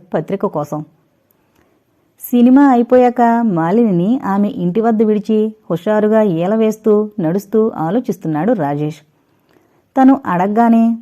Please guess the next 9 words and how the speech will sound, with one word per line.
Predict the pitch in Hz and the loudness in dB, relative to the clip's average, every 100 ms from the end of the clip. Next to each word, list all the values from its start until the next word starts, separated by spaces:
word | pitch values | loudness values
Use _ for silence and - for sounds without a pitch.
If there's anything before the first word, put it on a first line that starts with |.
| 202 | -4
మాలిని | 170 165 226 240 | -4 0 2 0
సినిమాకు | 240 165 208 240 226 | 0 -2 0 0 0
రావడం | 202 156 185 254 - | 0 0 -2 -4 -4
అతనికి | 175 180 165 | -6 -6 -4
ఎంతో | 160 160 208 | -4 -2 -2
ఉత్సాహాన్నిచ్చింది. | 165 - 226 240 165 - 165 170 - _ _ _ _ - | -4 -4 -2 0 -2 -4 -4 -6 -10 _ _ _ _ -10
సినిమాకు | 214 202 226 233 | -4 -2 0 0
రావడమే | 214 156 170 214 226 | -2 0 0 0 -2
కాదు, | 220 170 185 | 0 -2 -2